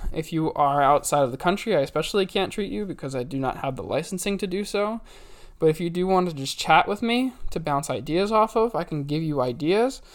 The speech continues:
but I can't give you specific treatments. Only I can do give you tips and ideas and tricks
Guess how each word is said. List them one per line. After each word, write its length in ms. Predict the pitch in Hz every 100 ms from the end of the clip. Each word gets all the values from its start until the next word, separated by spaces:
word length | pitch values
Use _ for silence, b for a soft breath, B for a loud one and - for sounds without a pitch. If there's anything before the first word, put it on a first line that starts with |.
| B B B -
but 100 | 151
I 60 |
can't 320 | 151 180 180 180
give 160 | 165
you 120 | 160
specific 600 | 156 - 151 156 156 139
treatments. 580 | - 202 208 254 262 - - - -
Only 360 | 165 175 175 -
I 100 | 160
can 320 | 160 147 143 - -
do 640 | 165 156 156 156 156 160 -
give 160 | 170 160
you 120 | 151
tips 340 | 151 170 -
and 100 | 147
ideas 480 | 139 143 147 147 156
and 100 | 135
tricks 380 | - 208 -